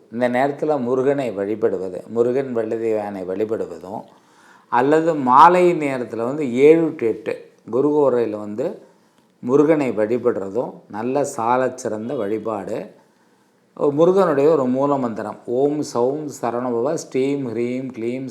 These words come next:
சௌம் நமக." அத்தனை புஸ்தகத்துலையும் இருக்கு. கந்தசஷ்டி கவசம் படிக்கிறவங்களுக்கு இந்த மூல மந்திரம் கண்டிப்பா தெரியும். இதை சொல்லி நீங்க வந்து முருகனை வழிபடலாம். முருகனுக்கு செவ்வரளி பூ சாத்தி வழிபடுறது மிகுந்த விசேஷத்தை ஏற்படுத்தி தரும். டைரக்டா அங்காரகனை வழிபடலாம்.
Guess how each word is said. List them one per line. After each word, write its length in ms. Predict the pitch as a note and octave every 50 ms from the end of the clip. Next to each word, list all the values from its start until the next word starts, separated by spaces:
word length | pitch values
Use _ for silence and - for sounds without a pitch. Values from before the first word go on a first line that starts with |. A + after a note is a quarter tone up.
| - -
சௌம் 140 | B2 A#2+ A#2+
நமக." 320 | A2+ G#2+ G#2 G#2 G#2+ G#2+
அத்தனை 600 | C3 - - - - - - _ - C#3 C#3 B2+
புஸ்தகத்துலையும் 520 | G#2+ G#2+ - C3 C3 B2+ B2 C3+ C3+ B2+
இருக்கு. 520 | A2+ G#2+ G#2+ - - C#3 F3 G3+ - - _ _ _ _ _ _ -
கந்தசஷ்டி 420 | A2 A#2 C3 D3 D3+ D3 - C3+ A#2
கவசம் 400 | A2+ A2+ A2 A2 - C3 B2 A2+
படிக்கிறவங்களுக்கு 500 | G#2+ A2 G2+ A2 A2 G#2+ G#2 G2+ A#2+ C3+
இந்த 120 | C#3+ C3
மூல 220 | A#2 A2+ A#2 A#2+
மந்திரம் 300 | A#2 A2+ G2+ G2 A2 -
கண்டிப்பா 300 | - A#2 F#2+ F#2+ G2 A2
தெரியும். 380 | G#2+ - - G2 G2 F#2+ - - _ _ _ _ _ _ _ _ _ _ _ -
இதை 240 | B2+ C3+ C#3+ C#3+
சொல்லி 360 | C#3 C#3+ C#3 C3 C3+ D#3 E3 D#3
நீங்க 200 | C#3+ B2+ A#2+ A#2+
வந்து 180 | A#2+ B2+ C3
முருகனை 440 | B2 A#2 A#2+ A#2 A#2 B2 C3 C3 A#2
வழிபடலாம். 720 | G2+ G2+ G2 G#2+ G2+ A2 G#2+ G2+ F#2+ F#2 G#2 A#2+ D3 - - - _ _ _ _ _ _ _
முருகனுக்கு 680 | - A#2+ C3 D3+ E3 F3 F3 F3 D#3 C3+ A#2+ - D#3 C#3+ - -
செவ்வரளி 520 | C3 B2+ C3 C#3 D#3+ D#3+ D3 C#3 C3 A#2
பூ 220 | - - - B2+ B2 - -
சாத்தி 320 | A2+ A2 G#2+ G2+ - A#2+
வழிபடுறது 760 | G2 G#2 G#2 A2 G#2 G#2 G#2+ F#2 F#2+ F#2+ F2+ F#2+ - - - - - _ _ _ _ _ _ _ _ _
மிகுந்த 440 | - G#2+ A2+ A#2+ C3+ C3+ C#3+ C#3+ C#3+
விசேஷத்தை 640 | A#2+ A2 - B2 B2+ A2+ A#2+ A#2+ A#2 - G#2 G2+
ஏற்படுத்தி 440 | G#2+ A2 G#2 - - A2 - - F#2
தரும். 340 | - G#2 G2 A2 C3+ - - - G2
டைரக்டா 580 | G#2 A#2 B2 B2 B2+ C3 B2+ B2 C3 - - D#3+
அங்காரகனை 800 | D3 C3 B2 B2 B2+ C3 C3+ C#3 C#3+ C3+ B2+ A#2+ A#2+ A#2 G#2+ F#2+
வழிபடலாம். 600 | G#2 A2 A2+ G#2 A2 G2+ G#2 G2+ G#2 A2+ C#3+ F3+